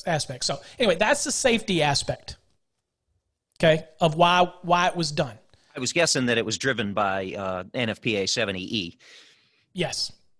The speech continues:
Speaker 1: One of the aspects that presented it to, it was definitely based on that. Now, let's look at that, this. Now, this is broken into two parts, okay? There's a, there's an A and there's a B. Uh, A is your general. And this is important that we talk about two thirty dot seventy-one as far as the maximum number of disconnects because,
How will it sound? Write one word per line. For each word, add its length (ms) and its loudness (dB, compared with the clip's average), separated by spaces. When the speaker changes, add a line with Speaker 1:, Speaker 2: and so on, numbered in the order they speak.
Speaker 1:
One 200 4
of 60 4
the 80 4
aspects 460 2
that 240 -2
presented 400 0
it 320 -6
to, 160 -8
it 400 -10
was 120 -4
definitely 380 -2
based 340 -4
on 120 -6
that. 240 -16
Now, 260 -2
let's 180 -2
look 160 0
at 120 -2
that, 140 0
this. 200 2
Now, 80 2
this 200 0
is 60 -6
broken 360 2
into 140 -2
two 200 -2
parts, 760 -2
okay? 200 0
There's 200 -4
a, 60 -8
there's 180 0
an 120 -4
A 280 4
and 80 0
there's 140 -2
a 60 -4
B. 280 -2
Uh, 200 0
A 220 2
is 120 -2
your 80 2
general. 560 -6
And 140 -2
this 140 2
is 100 -2
important 400 4
that 80 0
we 100 2
talk 280 4
about 260 0
two 80 -2
thirty 220 2
dot 140 0
seventy-one 480 0
as 80 -4
far 180 4
as 80 0
the 60 -6
maximum 380 -4
number 180 -2
of 40 -8
disconnects 460 -4
because, 580 0